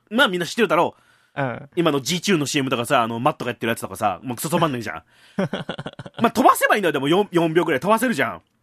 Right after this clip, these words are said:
Speaker 1: まあまあまあね。
Speaker 2: 今一番腹立つのがね、
Speaker 1: うん。うん。
Speaker 2: <laughs> あのね、呪怨のシーエムなの。
Speaker 1: おー。
Speaker 2: Netflixで呪怨が結構流行ってるらしいの。面白いらしいんだよ。
Speaker 1: はいはい。
Speaker 2: すん-、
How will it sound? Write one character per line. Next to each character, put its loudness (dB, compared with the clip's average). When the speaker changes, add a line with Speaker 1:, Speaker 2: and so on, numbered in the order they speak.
Speaker 1:
ま -2
あ -4
ま -6
あ -8
ま -12
あ -14
ね。 -12
Speaker 2:
今 4
一 -4
番 4
腹 -2
立 0
つ -2
の 4
が 0
ね、 -6
Speaker 1:
う -2
ん。 2
う 6
ん。 -4
Speaker 2:
<laughs> -14
あ 0
の -4
ね、 -4
呪 6
怨 4
の 2
シ 2
ー 4
エ 2
ム -2
な 0
の。 -10
Speaker 1:
お -4
ー。 -16
Speaker 2:
Netflix 2
で 2
呪 0
怨 -2
が -6
結 -6
構 -8
流 -2
行 2
っ -4
て -2
る 4
ら 0
し -6
い -4
の。 -6
面 -4
白 0
い 2
ら 0
し 2
い 2
ん 0
だ -2
よ。 -8
Speaker 1:
は -12
い -8
は -6
い。 -8
Speaker 2:
す -18
ん-、 -18